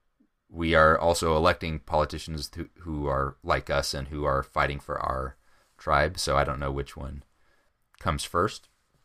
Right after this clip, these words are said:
But that, so when you combine it with now religion, y-, you've got a strong tribal affiliation and now another strong identity forming affiliation.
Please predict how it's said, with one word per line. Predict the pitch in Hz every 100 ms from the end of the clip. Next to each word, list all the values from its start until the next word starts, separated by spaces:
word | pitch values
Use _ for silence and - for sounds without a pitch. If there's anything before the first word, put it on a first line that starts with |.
| _ _ _ _ _ _ -
But | 117 113 98 - _ _
that, | 110 101 - _ _ -
so | - 110
when | 107
you | 104
combine | 104 101 101
it | 104
with | 85 82 - _ _ _ _ _ _ _ _
now | 101 95 87
religion, | 80 90 151 104 90 87 - _
y-, | 98 -
you've | 98 90
got | 104 95
a | 85
strong | - - 107 110 110 110
tribal | - 101 101 104 101
affiliation | 92 98 90 90 95 120 135 - _ _ _ _ _ _
and | 90 87
now | 87 87
another | 78 80 85 82 76
strong | - - 71 69 67 76 _ _
identity | 78 76 80 73 71
forming | - 76 71 69 71
affiliation. | 73 - 76 71 76 - 127